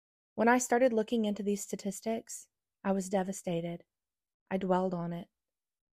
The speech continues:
My health problems, my addictions, my mental health issues, all of them directly correlated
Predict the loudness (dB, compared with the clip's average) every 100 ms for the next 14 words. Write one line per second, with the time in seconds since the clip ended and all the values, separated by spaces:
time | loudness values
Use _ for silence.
0 | -4 0 2 2 0 -2 -4 -2 0 -2
1 | -4 -6 -12 _ _ _ _ -2 0 2
2 | 0 -2 -2 -2 -2 -4 -8 _ _ _
3 | _ _ -4 0 2 2 0 -4 -2 -4
4 | -6 -8 -4 -4 -4 -8 -14 _ _ _
5 | _ _ _ _ 6 8 8 6 2 0
6 | 0 0 -2 -2 -4 -2 -2 0 -2 -2
7 | -2